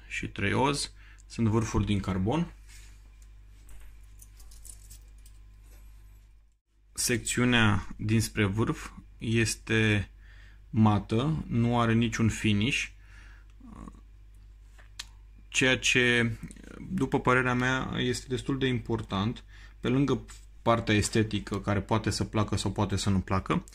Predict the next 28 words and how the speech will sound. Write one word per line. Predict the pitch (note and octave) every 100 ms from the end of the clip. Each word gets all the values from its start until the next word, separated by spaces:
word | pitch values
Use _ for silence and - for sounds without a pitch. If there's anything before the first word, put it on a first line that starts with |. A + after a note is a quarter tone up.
| - - - - -
faptul | - D#3 D#3+ D3 C#3
că, | - A#2+ G#2+ G#2+ - - - - -
uh, | A#2+ A2+ A2 G#2 F#2+
nu | A2 A#2 D3
mai | D3 C3 B2
are | A#2+ A#2+ A2 G2 F2+ - - - - -
lac | - C#2+ A2+ A#2+ A2+ - - -
și | - A2+
nu |
mai | A#2+ C3+
este | B2 -
vopsită, | A2 G#2 - G#2 F#2+ D3+
contribuie | D#3+ D3 C3+ D#3+ D3+
la | C#3 B2+ G#2+ A2 - - - - - -
scăderea | - - B2+ B2 D3+ C#3
un | A#2 A2
pic | A2 A#2 -
a | - A2+ A2 G#2 G2 - -
greutății | A2+ A2+ G#2+ B2 A2 A2+
blancului, | G2+ G#2 G2+ G2 G#2+ D3 D#3 - - -
îl | - - A#2
face | - C#3+ -
mult | A#2+ C3 C3+
mai | B2+
re-, | A#2 A#2
mult | B2 B2+ C3+
mai, | B2+ A#2+ A2+ A2
uh, | A2